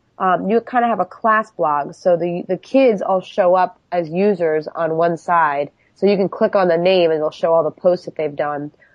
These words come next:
Um, but the most recent posts show up on the top of the front page. So, um, it kinda builds that community too. So it's easy for the kids to find each other's blogs and comment.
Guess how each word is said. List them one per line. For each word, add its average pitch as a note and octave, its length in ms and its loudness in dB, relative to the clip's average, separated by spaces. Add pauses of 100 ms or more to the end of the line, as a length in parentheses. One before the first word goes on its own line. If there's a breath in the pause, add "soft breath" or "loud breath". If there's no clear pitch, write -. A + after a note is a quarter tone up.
(400 soft breath)
Um, D#3+ 300 2
but F3 200 0
the D#3+ 280 4
most F#3+ 260 0
recent G#3+ 400 -2
posts D#3+ 500 -4
show F3 160 2
up D#3+ 180 0
on D#3+ 160 0
the D3+ 120 0
top D#3+ 400 -2
of E3 80 -4
the D3+ 120 -4
front - 280 -6
page. - 500 -6 (480 soft breath)
So, D3+ 600 2
um, D3 340 -4
it F3+ 120 -2
kinda B3 200 2
builds F#3+ 300 2
that F#3 140 0
community F3 520 -2
too. A3 340 0 (320)
So F3+ 220 2
it's E3 200 0
easy F3 300 0
for E3+ 140 -4
the D#3 120 0
kids D#3 260 -4
to E3 80 -6
find D#3 280 -2
each D#3 180 -6
other's D3+ 220 0
blogs D3+ 420 0
and D3+ 120 -8
comment. D#3 440 -2